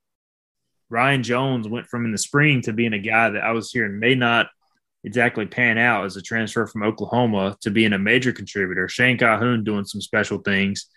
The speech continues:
He also helped with the receivers. Um, and, and we saw C J Johnson, you know, not have a huge year, but have, I think, a little bit more of a consistent year as opposed to twenty twenty. Um, and so I just feel like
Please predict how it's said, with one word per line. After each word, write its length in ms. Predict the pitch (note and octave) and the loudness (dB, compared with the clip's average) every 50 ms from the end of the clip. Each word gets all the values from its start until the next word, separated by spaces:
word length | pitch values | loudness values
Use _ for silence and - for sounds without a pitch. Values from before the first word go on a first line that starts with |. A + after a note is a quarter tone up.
| _ _ _ _ _ | _ _ _ _ _
He 80 | A#2 | 2
also 340 | A#2 B2 C3+ C3+ - C3 A#2+ | 4 4 4 4 6 4 6
helped 220 | G#2+ B2+ B2+ - A2 | 6 4 2 2 0
with 80 | G#2 | -2
the 100 | A2+ G#2 | -4 -4
receivers. 760 | F#2+ F2+ - - C3+ C3+ C3 B2 B2+ B2 A#2+ A#2 - - - - _ _ _ _ _ _ _ _ | -4 -6 -6 -2 2 2 4 4 4 4 4 2 0 -6 -10 -16 _ _ _ _ _ _ _ _
Um, 560 | G#2+ G#2 G#2 G2+ G2 G2 F#2+ F#2+ F#2+ F#2 B1+ | -4 -2 0 0 0 -2 -2 -4 -6 -8 -8
and, 200 | - G2 F2+ - | -8 -10 -8 -8
and 80 | F#2 G#2 | -6 -6
we 40 | G#2 | -4
saw 240 | G2+ - B2+ A#2+ A2+ | -2 0 2 2 2
C 200 | A2 - C3 B2 | 2 2 0 2
J 160 | A#2 A#2+ A2+ | 4 2 2
Johnson, 680 | G#2 A#2 A#2 A#2 A#2 A#2+ - B2 A#2 A2+ A2+ G#2 - _ - | 2 2 2 2 2 0 -2 -4 -4 -4 -4 -6 -10 _ -6
you 80 | C3 | -2
know, 100 | A#2+ A#2 | 0 2
not 240 | C3 D3+ E3 D#3 D3 | 4 4 4 4 4
have 180 | D#3 E3+ E3 D3 | 4 4 4 4
a 200 | B2+ A#2 G#2+ - | 4 4 2 0
huge 440 | - - - D3+ E3 F3 D#3 C3 | -4 -4 0 2 4 4 4 4
year, 460 | C#3 D3 D3+ D#3 D#3 D#3 D3+ D#3 - _ _ _ _ | 4 6 6 6 6 6 2 0 -4 _ _ _ _
but 140 | A2+ G#2+ - | -6 -4 0
have, 320 | A#2 B2+ B2 A#2+ A2 G#2+ A2 - | 0 2 2 2 0 -4 -6 -6
I 80 | A2 G#2+ | -6 -4
think, 240 | - - D3+ C3+ | -2 -4 -2 0
a 60 | B2+ A#2 | -2 -2
little 260 | A2 A2 A#2+ C3 B2+ | 0 0 0 2 2
bit 160 | C3 A2 F#2 | 2 0 0
more 220 | A#2 A#2+ B2 B2 | -2 0 0 0
of 80 | A#2 G#2+ | 0 -2
a 60 | G2+ | -6
consistent 580 | - - G2 - - - B2 - - - F2+ G#2 | -10 -10 -14 -10 -6 -6 -6 -4 -4 -4 -2 0
year 280 | A#2 A2+ A#2 A#2+ A#2 | 2 4 6 6 6
as 120 | A2 G#2 G#2 | 6 4 0
opposed 380 | G2 - A2+ A#2 A2 A2 - | -2 -2 0 0 0 -2 -2
to 100 | - G#2+ | -8 -12
twenty 260 | - - A#2+ A#2 A2 G#2+ | -10 -6 -4 -4 -4 -4
twenty. 480 | - - A#2 A2+ A2 A2+ A2 A2+ - _ _ _ _ _ _ _ - _ _ | -4 -4 -2 -2 0 0 -2 -2 -6 _ _ _ _ _ _ _ -20 _ _
Um, 560 | - G#2 G2+ G2 G2 F#2 F#2 F#2 F#2 F2 E2+ - _ _ _ _ _ _ _ | 0 2 4 4 4 2 0 -2 -6 -8 -10 -14 _ _ _ _ _ _ _
and 300 | - A2+ A#2 G#2 A#2 A2+ | -6 -4 -4 -4 -4 0
so 100 | - C#3+ | 2 4
I 80 | C3 C#3 | 4 4
just 180 | D3+ D#3+ - - | 4 0 0 2
feel 120 | F#3 E3+ | 4 6
like 300 | D#3 D3 C#3 C3 C3 | 6 6 6 4 2